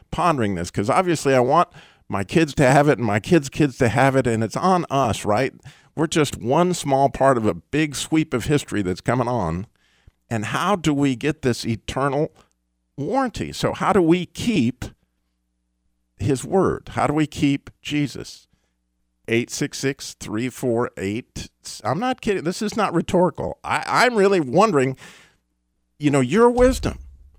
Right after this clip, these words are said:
How do you, how do you perceive that I am going to keep Jesus continually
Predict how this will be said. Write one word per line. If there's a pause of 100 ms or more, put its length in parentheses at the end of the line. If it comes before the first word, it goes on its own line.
(200)
How
do
you,
how
do
you
perceive
that
I
am
going
to
keep
Jesus (1800)
continually